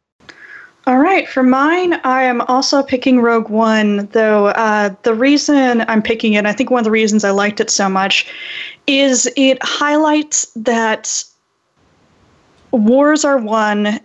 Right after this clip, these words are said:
and movements are won, not as much by the people who become legends like Luke Skywalker, Han Solo, et cetera, but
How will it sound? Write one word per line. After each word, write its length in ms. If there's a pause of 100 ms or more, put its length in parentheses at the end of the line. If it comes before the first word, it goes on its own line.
and 240
movements 540
are 160
won, 580 (760)
not 280
as 160
much 200
by 80
the 60
people 240
who 140
become 440
legends 600
like 240
Luke 140
Skywalker, 760
Han 320
Solo, 320
et 100
cetera, 380
but 440